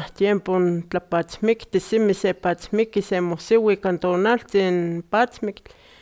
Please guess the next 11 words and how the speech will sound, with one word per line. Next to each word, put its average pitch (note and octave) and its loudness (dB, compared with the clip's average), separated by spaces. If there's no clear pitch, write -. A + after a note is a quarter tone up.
techtlasouiah F#3+ -2
kon G3+ 0
kiyauak, G3+ -2
ompa E3+ -4
mosekochi, E3+ -4
pos - -12
tlakualkan F3 -4
sekita E3+ -6
n D#3+ -2
neluikak, G#3 -4
kualtzin E3 -4